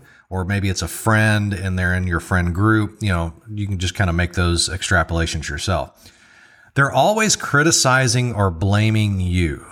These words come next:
And, and this is one of the things that's really big on,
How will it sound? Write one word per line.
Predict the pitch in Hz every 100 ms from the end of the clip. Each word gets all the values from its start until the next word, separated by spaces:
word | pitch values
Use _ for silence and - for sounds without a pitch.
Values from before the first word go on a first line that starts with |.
| -
And, | 101 101 101 98
and | 113 98 107
this | 131
is | 131 104
one | 117
of | 107
the | 101
things | 104 98
that's | 90 -
really | 101 104 101
big | 85 95 90
on, | 87 85 87